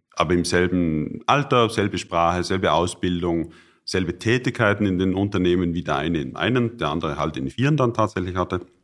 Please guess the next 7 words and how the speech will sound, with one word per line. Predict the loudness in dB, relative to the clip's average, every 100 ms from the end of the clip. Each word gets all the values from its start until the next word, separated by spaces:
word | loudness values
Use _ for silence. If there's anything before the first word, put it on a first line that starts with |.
| _ _ _ _ _ 0
Und | 2
was | 2
sich | 0
gezeigt | 2 2 2 2
hat, | 0
ist, | -2 -6 -18 _ 2
dass | 4 4 0 -10